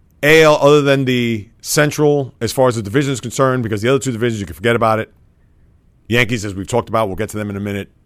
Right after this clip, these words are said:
They have a nine-game lead on Tampa, and on Houston has a nine and a half game lead on Oakland. But the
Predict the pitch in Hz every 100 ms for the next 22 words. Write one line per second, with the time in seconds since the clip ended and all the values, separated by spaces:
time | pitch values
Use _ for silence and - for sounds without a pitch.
0 | _ 101 95 98 113 107 107 104 98 90
1 | 85 107 98 95 87 80 _ _ _ _
2 | 123 120 107 92 92 104 101 98 - 98
3 | 92 92 98 90 80 120 120 110 98 82
4 | _ _ _ _ _ _ _ _ _ _
5 | _ _ _ _ _ - _ _ - -
6 | 131 120 120 117 110